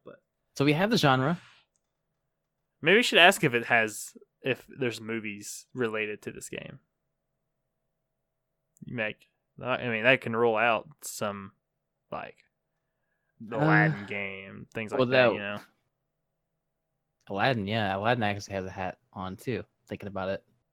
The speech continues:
Speaker 2: That was on the S N E S. That wasn't
Speaker 1: Yeah.
Speaker 2: on Sega, from what I remember,
Speaker 1: Uh,
Speaker 2: for Atari.
Speaker 1: well, I just mean in general, like, we can roll out a lot of, like,
Speaker 2: Oh, I see. I see.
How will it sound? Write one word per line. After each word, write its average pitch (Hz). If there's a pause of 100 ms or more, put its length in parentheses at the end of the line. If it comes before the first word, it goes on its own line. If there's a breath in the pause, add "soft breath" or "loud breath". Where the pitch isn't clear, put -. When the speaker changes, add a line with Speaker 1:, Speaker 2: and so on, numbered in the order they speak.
(240)
Speaker 2:
That 120
was 127
on 120
the 90
S 120
N 101
E 92
S. 92
That 101
wasn't 107
Speaker 1:
Yeah. 82
Speaker 2:
on 101 (260)
Sega, 95 (440)
from 98
what 98
I -
remember, 95 (240)
Speaker 1:
Uh, 104 (140)
Speaker 2:
for 95
Atari. 175
Speaker 1:
well, 196
I 180
just 156
mean 143
in 117
general, 120
like, 117
we 123
can 113
roll 110
out 104
a -
lot 104
of, 104
like, 113 (920)
Speaker 2:
Oh, 139
I 123
see. 107 (100)
I 107
see. 98